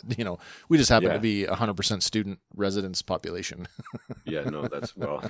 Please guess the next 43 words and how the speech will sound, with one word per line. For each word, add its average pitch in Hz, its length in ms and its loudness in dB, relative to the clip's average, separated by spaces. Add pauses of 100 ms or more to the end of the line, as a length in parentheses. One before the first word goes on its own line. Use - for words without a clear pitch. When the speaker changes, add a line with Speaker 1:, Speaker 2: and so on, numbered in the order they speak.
(300)
Speaker 2:
<laughs> - 340 -20
that 92 140 6
happens. 90 480 2
Like, 71 180 -6
that's - 140 0
Speaker 1:
Yeah, 104 180 6
Speaker 2:
what 101 80 -4
we, 76 260 -8
Speaker 1:
yeah, 95 240 -8
yeah. 95 100 -10
Speaker 2:
we, - 140 -6
we 110 180 -8
sort 82 240 -4
of 71 100 -8 (400)
build 92 400 2
towards 82 380 -4
that 71 320 -6
because 78 260 -12
it's 73 200 -12
the, 67 340 -6
it's - 160 -16
the 73 100 -10
market, 71 440 -6 (100)
right? - 80 -18 (560)
They 117 120 8
immediately 117 600 6
doubled 101 480 4
the, 85 280 2
uh, 76 80 0
fine. 69 440 -6 (160)
<laughs> - 140 -8
Speaker 1:
Oh, 110 180 8
yeah, 90 240 6 (160)
yeah, 92 240 2
Speaker 2:
Here 80 120 2
in 78 60 -2
Speaker 1:
yeah. - 0 -
Speaker 2:
Halifax, 73 320 -4 (180)
the 80 60 -12
two 78 200 -14
thousand - 400 -10
dollars - 260 -12
immediately. 82 580 -8